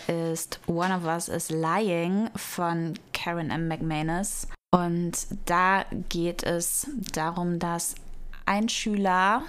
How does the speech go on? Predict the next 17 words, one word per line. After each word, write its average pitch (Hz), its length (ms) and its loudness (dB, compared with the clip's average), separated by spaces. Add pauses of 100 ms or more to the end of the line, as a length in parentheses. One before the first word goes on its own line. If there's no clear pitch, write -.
nämlich 175 540 0
Simon, 190 640 2 (140)
während 202 400 2
des - 160 -4
Nachsitzens 185 920 0
stirbt. 190 760 0 (120)
Ähm, 185 600 2
Simon 202 520 2
ist 196 200 -4
ein 185 140 2
ziemlich 185 500 -2 (220)
umstrittener 220 840 0
Schüler, 220 640 2
der 185 480 4
auf 180 260 2
der 170 440 4 (100)
Gossip-App - 840 0